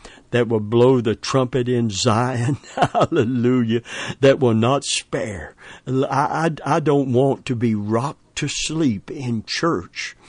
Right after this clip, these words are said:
I don't want to be part of the frozen chosen. How about you? I want to be stirred to the depth of my soul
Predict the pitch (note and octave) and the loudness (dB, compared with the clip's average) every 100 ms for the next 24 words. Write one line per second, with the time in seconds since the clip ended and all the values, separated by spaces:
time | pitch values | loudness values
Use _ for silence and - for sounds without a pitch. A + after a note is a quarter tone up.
0 | - - - A2+ C3 C#3 B2 A2 G2+ G2 | -20 -18 -4 0 2 2 2 0 0 -4
1 | - - C#3 C#3 A2 G2 G2 - C3 C3+ | -4 0 2 2 -2 -4 -8 -2 2 2
2 | C3 D#3 D3+ - - D3 A#2 - E2 F2+ | 0 -4 -8 -4 0 0 0 -4 -10 -6
3 | C3 D3 C3 C3 C#3 C#3+ A2+ E2 - - | -2 -2 -2 -4 -4 -2 -2 -2 -10 -18
4 | - - - D3+ E3 C#3 A#2 G#2+ A2+ F#2+ | -16 -14 -4 0 2 2 2 0 0 0
5 | - - - E3+ D#3+ A2+ D#2+ D2+ B2 A2 | 0 0 0 0 2 0 -4 -8 -6 -6
6 | F#2+ - - D#3 - - D3 C3 C#3+ C#3+ | -8 -10 -4 -4 -4 -8 -6 -4 -2 -2
7 | C3 - - C#3+ A2+ D#2+ - | -4 -6 -2 0 0 -4 -12